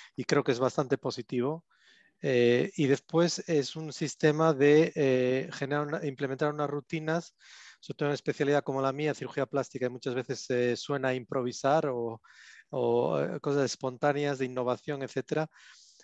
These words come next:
Pues no, hay, hay muchas rutinas implementadas, hay muchísimos protocolos, etcétera.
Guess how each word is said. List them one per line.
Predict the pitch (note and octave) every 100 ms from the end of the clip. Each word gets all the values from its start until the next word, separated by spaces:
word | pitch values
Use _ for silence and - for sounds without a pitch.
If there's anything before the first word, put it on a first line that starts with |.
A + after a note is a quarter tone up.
| _
Pues | - A2+
no, | C#3 D3
hay, | C#3 C#3
hay | C3+
muchas | C#3 D3+ C3
rutinas | C3 C#3+ C3 B2+
implementadas, | C3 B2+ B2 D#3+ D#3+ C#3+
hay |
muchísimos | B2+ C3+ C3 B2+
protocolos, | - C3+ C#3 - D3+ D#3 C3
etcétera. | B2 - - A2 G2+